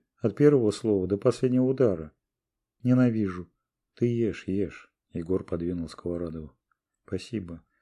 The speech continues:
Не знаю, вероятно, этот человек спустя минуту вышвырнет меня вон,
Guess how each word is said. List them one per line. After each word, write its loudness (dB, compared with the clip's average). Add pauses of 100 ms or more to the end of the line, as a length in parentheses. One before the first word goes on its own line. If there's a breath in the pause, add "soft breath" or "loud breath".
Не -4
знаю, 0
вероятно, 4
этот 6
человек 4
спустя 0
минуту 2
вышвырнет -2
меня 0
вон, 0